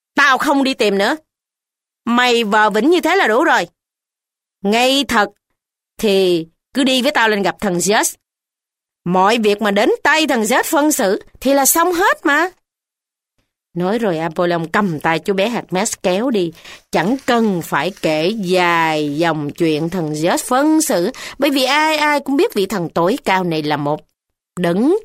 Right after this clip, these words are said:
trí sáng suốt, một trí công minh. Hermes theo lệnh Zeus phải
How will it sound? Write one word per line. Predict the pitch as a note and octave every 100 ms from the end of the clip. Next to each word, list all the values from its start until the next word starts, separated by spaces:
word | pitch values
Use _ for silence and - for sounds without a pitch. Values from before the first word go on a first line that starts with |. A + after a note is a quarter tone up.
| -
trí | A3+ A3 D4
sáng | - - A#3+ C4 F#4
suốt, | - - E4+ - _ _ _ -
một | F3+ E3+ E3+ - - -
trí | - A3+ D4 F#4+ _
công | C4 C4 C#4+ C#4+
minh. | D#4 C#4+ F3 - _ _ _ _ _ _ -
Hermes | F3 G3 -
theo | G#3+ G3
lệnh | F3 E3
Zeus | E3 A3
phải | -